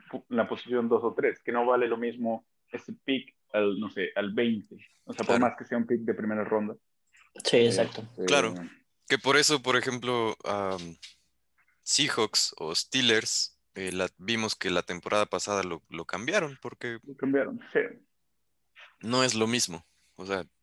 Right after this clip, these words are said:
Speaker 2: elegir ya en veintitantos no es lo mismo.
Speaker 1: Que son organizaciones que rara vez eligen dentro de los primeros diez. O sea,
Speaker 2: Sí.
Speaker 1: creo que el último de Steelers, y eso porque fue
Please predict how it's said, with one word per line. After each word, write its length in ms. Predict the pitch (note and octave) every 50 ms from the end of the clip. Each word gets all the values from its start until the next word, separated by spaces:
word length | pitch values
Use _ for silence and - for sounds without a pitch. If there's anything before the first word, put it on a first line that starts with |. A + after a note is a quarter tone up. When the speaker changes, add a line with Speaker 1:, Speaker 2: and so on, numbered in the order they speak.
| _
Speaker 2:
elegir 500 | - - F#2+ F2+ F#2+ - - - A2+ A2
ya 220 | F#2+ G#2 G#2 G#2+ G#2+
en 140 | G#2 G2+ F2
veintitantos 880 | F#2+ F2+ F2+ F#2 - - F2 - - A2+ A#2 A#2+ - - A#2+ - -
no 280 | G#2+ G2+ G2 G2 G2 G2
es 120 | F#2+ - F#2
lo 80 | F#2
mismo. 300 | F#2+ G2 F2+ E2 E2 E2+ F2 - - - - - - - - - - - - - - - _ _ - - - - - - - - - - - - _ _
Speaker 1:
Que 120 | - - C3+
son 400 | C3+ C#3+ C#3 C#3 C3 B2+ A#2 -
organizaciones 880 | - B2 B2 A#2+ A#2 A#2 A2+ - G#2+ - B2+ A#2+ A#2 A#2 A2+ A#2 - _ _ - - -
que 180 | G#2 F#2+ F#2 - -
rara 340 | - - B2 B2 B2 B2 A#2+
vez 240 | A#2+ A#2 A#2+ A#2 -
eligen 640 | A#2 A#2 A#2 A2+ A#2 - A#2 A2+ A2 G#2+ G2+ F#2+ - _ _ _ _ _ _ _ _ _ _ _ _ _ -
dentro 340 | - A2+ A2+ A2 - G#2+ A2
de 60 | G#2+
los 140 | G#2 G#2+ - -
primeros 360 | A2 G#2+ A2 G#2+ G#2+ G2 F2+
diez. 320 | G#2+ G2+ G2 F#2+ - - _ _ _ _ _ -
O 80 | - A2+
sea, 140 | - A#2+ A2+
Speaker 2:
Sí. 60 | A2+
Speaker 1:
creo 140 | A#2+ B2+ A#2+
que 60 | D3
el 80 | C3+ C3+
último 480 | C3+ C3 C3+ C#3 C3+ C3+ B2+ B2 A#2
de 240 | G#2+ A2+ A2 G#2+ G#2 G#2
Steelers, 480 | - - - B2 B2 C3 B2+ A#2+ - -
y 120 | A#2+ A#2+
eso 180 | A#2+ A2+ - C3
porque 380 | - - A#2+ G#2 - - A2 G2+
fue 680 | - - A#2 A2+ A2+ A2+ A2+ A2 A2 G#2+ A2 G2+ G2